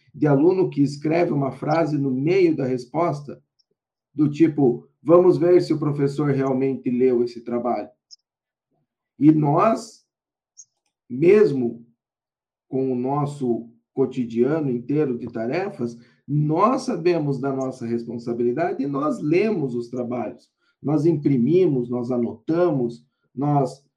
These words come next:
buscamos respostas daquilo que foi dito. Nós temos uma consciência coletiva. Nós temos um código de ética profissional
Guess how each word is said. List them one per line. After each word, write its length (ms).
buscamos 840
respostas 880
daquilo 500
que 120
foi 440
dito. 460
Nós 500
temos 540
uma 440
consciência 1120
coletiva. 840
Nós 260
temos 520
um 160
código 600
de 220
ética 520
profissional 1040